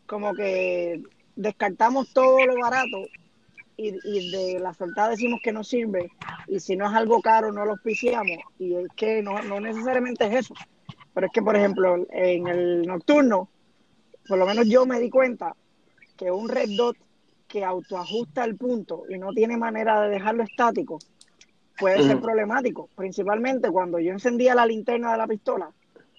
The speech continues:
Speaker 1: la cla-,
Speaker 2: Ajá.
Speaker 1: la claridad era tanta que el punto desaparecía hasta que el sensor de, de luz del red dot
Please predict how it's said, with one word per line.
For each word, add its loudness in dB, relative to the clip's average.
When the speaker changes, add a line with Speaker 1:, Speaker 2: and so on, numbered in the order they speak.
Speaker 1:
la 0
cla-, 2
Speaker 2:
Ajá. -6
Speaker 1:
la -2
claridad 0
era 0
tanta -4
que -4
el -4
punto 0
desaparecía -2
hasta -4
que -4
el -4
sensor 0
de, 4
de -2
luz -4
del -4
red -4
dot 2